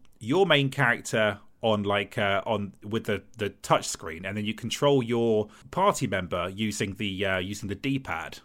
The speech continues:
on the D S. So really making the most of functionality, and you're kinda customizing your characters using these, like, pin badges essentially. And you have this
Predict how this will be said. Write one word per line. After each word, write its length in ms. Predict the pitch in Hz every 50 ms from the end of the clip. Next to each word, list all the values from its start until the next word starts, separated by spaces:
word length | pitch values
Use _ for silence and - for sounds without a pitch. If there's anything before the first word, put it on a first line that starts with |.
| -
on 80 | 110 104
the 80 | 95
D 160 | 92 101 104 107
S. 220 | 92 - - -
So 100 | - 113
really 240 | 107 127 143 139 127
making 280 | 117 120 110 - 117
the 60 | 101 98
most 300 | 107 107 107 101 - -
of 100 | 90 -
functionality, 760 | - 95 104 - - 98 98 95 92 92 - - 82 82 - - - - - - - - - -
and 180 | - 120 123 113
you're 220 | 123 123 120 123
kinda 240 | 117 - - 175 180
customizing 840 | - - - 185 175 - - - 156 131 131 131 131 127 127 135 123
your 160 | 117 113 113 -
characters 520 | - - 127 120 113 - - 117 101 95
using 240 | 113 113 - 113 107
these, 220 | 107 117 107 -
like, 180 | 127 120 104 - 117 - - -
pin 380 | - - - 156 156 175 185 185
badges 640 | 175 - 180 180 180 - 196 190 185 - - - - - - - - - -
essentially. 640 | 170 - - 185 180 185 - - 190 185 190 - - - - - - _ _ - -
And 440 | 147 147 147 147 147 147 143 139 -
you 140 | 135 156 151
have 340 | 135 160 185 208 208 - -
this 440 | 131 113 107 104 - - - -